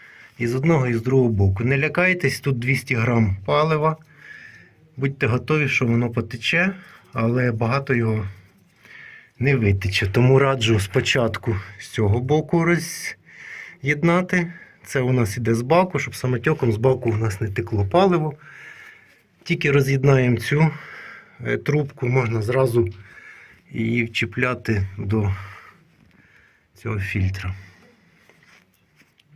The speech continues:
Хочу вам показати проміжний результат. Отверткою я достав ось ці фіксатори. Там просто резинове колечко, і ми,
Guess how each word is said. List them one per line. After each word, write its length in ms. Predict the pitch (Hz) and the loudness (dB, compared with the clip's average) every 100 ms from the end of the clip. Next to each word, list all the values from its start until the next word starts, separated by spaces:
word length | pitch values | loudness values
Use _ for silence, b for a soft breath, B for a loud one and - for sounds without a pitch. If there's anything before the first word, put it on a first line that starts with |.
| _ _ b b b _ - - | _ _ b b b _ -18 -2
Хочу 280 | 139 143 156 | -2 2 2
вам 120 | 139 | 2
показати 500 | 139 156 139 117 120 | 2 2 4 2 0
проміжний 540 | 120 123 123 127 135 | 0 0 2 2 2
результат. 640 | 135 135 160 165 196 196 - - | 0 -2 -2 2 2 0 -12 -14
Отверткою 580 | - - 143 - - 120 | -8 0 0 0 0 2
я 100 | 120 | 2
достав 520 | 117 120 - 107 104 | 0 -6 0 2 2
ось 140 | 104 - | 2 -4
ці 120 | 117 | -8
фіксатори. 720 | 165 - 208 208 208 160 156 B B B B B B - | -8 -4 -2 0 0 0 0 B B B B B B -4
Там 180 | 165 165 | -4 0
просто 320 | 143 - 123 | -2 0 -2
резинове 480 | 123 127 120 107 110 | -2 0 0 0 0
колечко, 580 | 165 190 208 - - | 2 2 0 -4 -6
і 80 | 208 | -4
ми, 280 | 175 202 | 0 0